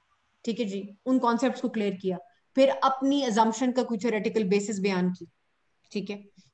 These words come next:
theoretical basis क्या है कि जी, realistically speaking कि जो, अम, जो एक है, अ, I-, आईआईआर के अंदर एक concept है, let me,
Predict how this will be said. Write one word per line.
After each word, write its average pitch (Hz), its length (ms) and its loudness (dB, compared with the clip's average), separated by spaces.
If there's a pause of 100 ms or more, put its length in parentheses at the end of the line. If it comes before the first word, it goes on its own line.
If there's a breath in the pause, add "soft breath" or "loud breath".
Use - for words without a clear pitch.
theoretical 247 380 4
basis 220 300 2
क्या 214 160 0
है 208 100 -2
कि 214 100 -4
जी, 190 140 0
realistically 202 560 -4
speaking 196 520 -4
कि 196 80 -6
जो, 196 400 -4 (320 loud breath)
अम, 185 720 -2 (480)
जो 190 140 -2
एक 196 380 -2 (140)
है, 185 380 0
अ, 170 400 -6 (260)
I-, 185 340 0
आईआईआर 202 520 0
के 185 120 -6
अंदर 185 180 -2
एक 185 120 -6
concept 180 440 -10
है, 190 60 -6
let 180 280 -6
me, 170 220 -6